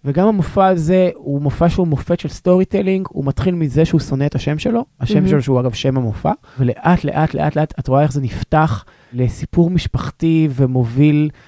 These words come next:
Speaker 1: אל החיים הפרטיים שלו, ואיך זה השפיע על, בכלל על, על ההתנהלות שלו בעולם ועל היחסים שלו עם המשפחה שלו, ו-, וזה מופע על, אני חושב, על... גבריות שחורה, ומהי גבריות בכלל,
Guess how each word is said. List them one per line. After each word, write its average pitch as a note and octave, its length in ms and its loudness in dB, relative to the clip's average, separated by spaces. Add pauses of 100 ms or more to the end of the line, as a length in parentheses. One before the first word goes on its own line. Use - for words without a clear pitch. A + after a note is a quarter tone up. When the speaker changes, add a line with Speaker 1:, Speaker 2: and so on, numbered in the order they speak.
Speaker 1:
אל C3+ 100 0
החיים C#3+ 360 2
הפרטיים C#3 520 -2
שלו, C#3 540 2
ואיך D3+ 340 0
זה C#3+ 80 0
השפיע C#3+ 540 0
על, C3+ 260 -2
בכלל F#3+ 520 -2
על, D#3+ 140 -4
על D3 160 -6
ההתנהלות D#3 460 0
שלו E3 220 2
בעולם D3 460 2
ועל C#3 120 2
היחסים C#3 380 -4
שלו D3 160 2
עם C#3+ 60 4
המשפחה C3+ 420 -4
שלו, D3+ 300 2 (560)
ו-, C3+ 160 0 (160)
וזה D3 260 0
מופע D3+ 320 0
על, D3+ 140 0 (220)
אני C#3+ 100 -8
חושב, D3+ 220 -2
על... C#3 80 -2 (640)
גבריות D3+ 540 4
שחורה, E3 540 0 (400)
ומהי D#3+ 320 0
גבריות D#3 400 0
בכלל, E3 840 0